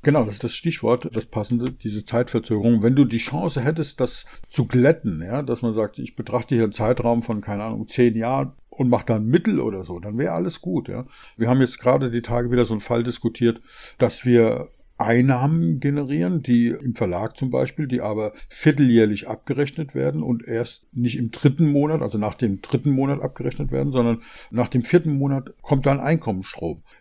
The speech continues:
Das ist, wenn das Ding läuft, völlig problemlos, ja. Am Anfang, wenn du das Geld brauchst, weil wenig Einnahmen da sind,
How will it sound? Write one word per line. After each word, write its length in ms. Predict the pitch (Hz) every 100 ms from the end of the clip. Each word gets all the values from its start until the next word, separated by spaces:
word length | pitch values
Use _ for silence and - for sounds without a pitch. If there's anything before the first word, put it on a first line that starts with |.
| -
Das 220 | 110 -
ist, 360 | 170 160 - 107
wenn 140 | 110
das 200 | 107 -
Ding 200 | 127 101
läuft, 420 | 92 117 190 -
völlig 460 | - - 120 123 -
problemlos, 640 | 147 190 240 113 - -
ja. 260 | 90 151 - -
Am 180 | 117 233
Anfang, 640 | - 117 - 156 196 226 - - -
wenn 160 | 113
du 60 | 110
das 180 | 101 -
Geld 220 | 110 107
brauchst, 480 | - - 127 170 -
weil 260 | 110 110 110
wenig 260 | 113 120
Einnahmen 440 | 104 110 123 147 143
da 220 | 143 143
sind, 260 | 143 180